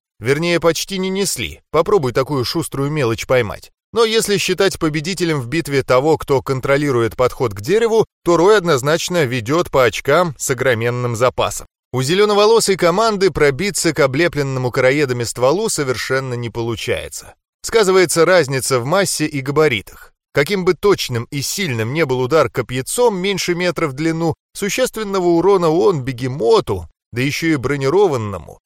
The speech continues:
нанести не способен. И чего им всем этот эвкалипт вообще сдался?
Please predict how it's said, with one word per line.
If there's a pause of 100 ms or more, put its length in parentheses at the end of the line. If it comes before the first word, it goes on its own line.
(120)
нанести
не
способен. (140)
И
чего
им
всем
этот
эвкалипт
вообще
сдался?